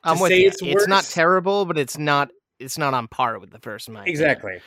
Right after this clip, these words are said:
Speaker 2: yeah.
Speaker 1: It's a little, a little different. It's a different movie, so it's, yeah. I, I agree.
Speaker 2: It, it, it sounds harsh saying it, but yeah, I would say it's worse than the first one.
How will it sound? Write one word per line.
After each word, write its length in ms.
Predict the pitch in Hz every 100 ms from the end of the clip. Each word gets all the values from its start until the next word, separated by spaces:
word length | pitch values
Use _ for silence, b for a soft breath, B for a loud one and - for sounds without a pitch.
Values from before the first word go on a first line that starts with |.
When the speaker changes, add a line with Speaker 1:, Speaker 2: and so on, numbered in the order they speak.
| -
Speaker 2:
yeah. 140 | 123
Speaker 1:
It's 80 | 120
a 40 |
little, 320 | 151 170 160 156
a 100 | 151
little 260 | 160 156
different. 320 | 147 135 113 131
It's 120 | 143
a 40 |
different 320 | 180 214 190 156
movie, 340 | 139 120 120
so 340 | - 139 131
it's, 200 | 131 135
yeah. 220 | 123 101 90 _ _ b b b b _ -
I, 120 | 123
I 240 | 120 110
agree. 440 | 110 98 80 90 - _ _
Speaker 2:
It, 180 | 180 175
it, 180 | 170 160
it 120 | 165
sounds 300 | - 175 190 -
harsh 380 | 139 139 147 -
saying 520 | - 123 131 151 160
it, 200 | 170 175 -
but 340 | 131 117 110
yeah, 200 | 117 92
I 80 | 90
would 120 | 101 -
say 100 | 123
it's 100 | 190
worse 240 | 208 -
than 100 | 95
the 60 | 82
first 280 | - - -
one. 200 | -